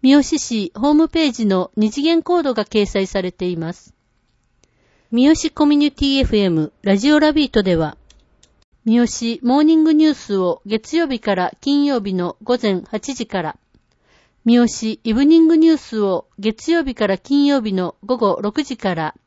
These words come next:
市長ホットラインを一月四日火曜日と二月七日月曜日の午前八時と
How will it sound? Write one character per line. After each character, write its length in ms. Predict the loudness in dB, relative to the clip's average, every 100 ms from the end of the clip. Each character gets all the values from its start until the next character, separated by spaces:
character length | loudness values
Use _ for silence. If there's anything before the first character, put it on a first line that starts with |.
| _ _ _ _ _ _ _ _ _
市 200 | -8 -8
長 280 | 0 4 4
ホ 120 | 4
ッ 20 | -2
ト 200 | 0 -2
ラ 120 | 0
イ 120 | -2
ン 120 | -2
を 220 | -4 -6 -10 _ _ _ -16
一 300 | -14 -8 -4
月 460 | -4 -4 -6 -6 -4
四 140 | -6
日 240 | -4 -6 -6
火 160 | -2
曜 200 | -2 -2
日 140 | -2 -6
と 340 | -6 -6 -6 _ _ _ -8
二 120 | -2
月 480 | -2 -4 -8 -8 -6
七 280 | -4 -2 -2
日 280 | -2 -2 -2
月 340 | -6 -8 -6 -4
曜 180 | -4
日 120 | -4 -4
の 300 | -4 -6 -10 _ _
午 140 | -2 0
前 160 | 0 -2
八 320 | -4 -6 -8
時 140 | -10
と 300 | -8 -8 -8